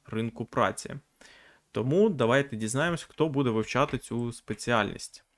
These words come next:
Ми скопіюємо всіх наших учасників. Перейдемо до random точка орг. Так, так.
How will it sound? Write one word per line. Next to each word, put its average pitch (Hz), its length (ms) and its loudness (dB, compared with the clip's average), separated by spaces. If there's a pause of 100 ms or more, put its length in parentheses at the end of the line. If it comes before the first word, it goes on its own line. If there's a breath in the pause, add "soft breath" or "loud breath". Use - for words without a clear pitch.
(1800)
Ми 120 100 -2
скопіюємо 208 800 0 (280)
всіх - 380 -6
наших 143 320 -4
учасників. 139 800 -4 (320)
Перейдемо 113 500 -4
до 117 160 -6
random 127 340 -4
точка 147 320 -4
орг. 190 540 -2 (1900)
Так, - 520 -8 (200)
так. - 600 -12